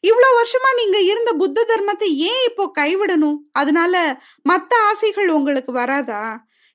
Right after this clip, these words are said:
இவ்ளோ நாள் நீங்க அனுஷ்டிச்ச விரதம், தவம் எல்லாம் நஷ்டமாகுமே, என்ன கிடைக்குதுன்னு இப்போ இத பண்ண போறீங்கன்னு?" கேட்டா. இத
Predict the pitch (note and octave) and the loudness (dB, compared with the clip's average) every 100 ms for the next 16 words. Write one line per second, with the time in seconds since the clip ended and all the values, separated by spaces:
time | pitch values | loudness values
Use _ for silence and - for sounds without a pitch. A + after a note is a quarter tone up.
0 | D4 A4+ A#4+ C5 B4+ C5 C5 A#4+ F#4+ G4+ | 0 4 6 4 2 0 2 0 0 -2
1 | F#4+ F4 E4+ - - E4+ F#4+ E4 C#4+ D#4+ | 0 0 0 -4 -8 -8 -4 -4 -2 -2
2 | D4 D#4+ E4 D4 - B3+ D4+ D4+ E4 D#4 | -2 0 -2 -4 -6 -2 -2 0 0 0
3 | D4+ E4 D4 C#4+ G#4 G4+ D#4 B3+ A#3+ A#3+ | 0 0 -2 -4 -6 -4 -4 -6 -10 -10
4 | B3+ A#3+ _ _ _ _ - G#4 C5+ C#5 | -10 -12 _ _ _ _ -4 -2 -2 -2
5 | A4+ G#4 G4+ D#4 G#4+ A4 F#4 F#4+ F4 E4 | -2 -2 -4 -4 -2 -2 -2 -2 -2 -2
6 | E4 D#4 E4+ E4 D4+ C4 B3 A#3 E4 D#4+ | -2 -2 -2 -2 -4 -4 -6 -6 -6 -4
7 | C4+ - _ _ _ _ - D4 D4+ | -8 -10 _ _ _ _ -6 -2 -2